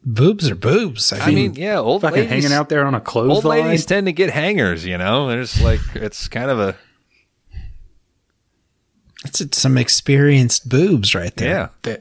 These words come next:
Speaker 3: they also get long toenails. <laughs> Fungusy and yellow and
Speaker 2: There you go.
Speaker 3: and
Speaker 1: Ladies
Speaker 3: curled
Speaker 1: and
Speaker 3: up.
Speaker 1: gentlemen,
Speaker 2: Nate
Speaker 1: Nate
Speaker 2: Hands.
Speaker 1: Hands.
Speaker 2: Thanks, buddy.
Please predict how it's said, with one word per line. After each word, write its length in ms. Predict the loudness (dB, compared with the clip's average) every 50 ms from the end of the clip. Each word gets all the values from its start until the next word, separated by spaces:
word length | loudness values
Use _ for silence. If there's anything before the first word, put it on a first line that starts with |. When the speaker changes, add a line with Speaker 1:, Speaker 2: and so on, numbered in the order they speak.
| _ _ -6
Speaker 3:
they 120 | -4 -2
also 280 | -2 -2 -2 0 0 2
get 200 | 2 2 -2 -2
long 600 | -4 -6 -4 -2 0 0 0 0 0 -2 -4 -6
toenails. 840 | -4 -4 -4 -2 -2 -2 -2 -2 -4 -6 -8 -8 -8 -8 -10 -10 -12 -14 -18 -20 _ _ _ _ _ _ _ _ _ _ _ _ _ 0
<laughs> 760 | 0 0 0 -2 -10 -16 -18 -20 -20 -20 -20 _ _ -20 -18
Fungusy 840 | -16 -16 -16 -10 -6 -2 -2 0 0 -2 -4 -4 -4 -4 -4 -4 -8
and 180 | -8 -10 -12 -14 -12 -12
yellow 520 | -8 -4 -4 -2 -2 -2 -2 -4 -6 -6
and 240 | -8 -8 -10 -12 -14 _
Speaker 2:
There 300 | -16 -12 -10 -8 -6 -6
you 80 | -4 -2
go. 360 | -2 0 0 0 -2 -2 -6 _ -16 -10
Speaker 3:
and 220 | -8 -6 -4 -2
Speaker 1:
Ladies 340 | 0 2 4 4 4 4 4 4
Speaker 3:
curled 60 | 2
Speaker 1:
and 60 | 4
Speaker 3:
up. 40 | 4
Speaker 1:
gentlemen, 540 | 4 2 2 2 2 2 4 4 4 4 4
Speaker 2:
Nate 160 | 4 4 4 4
Speaker 1:
Nate 260 | 4 4 2 2 0
Speaker 2:
Hands. 120 | 0 2
Speaker 1:
Hands. 840 | 2 2 4 4 4 4 4 2 2 0 0 0 0 0 0 0 -2
Speaker 2:
Thanks, 340 | -4 -6 -6 -6 -6 -8 -8
buddy. 460 | -4 -2 -2 0 0 -2 -4 -6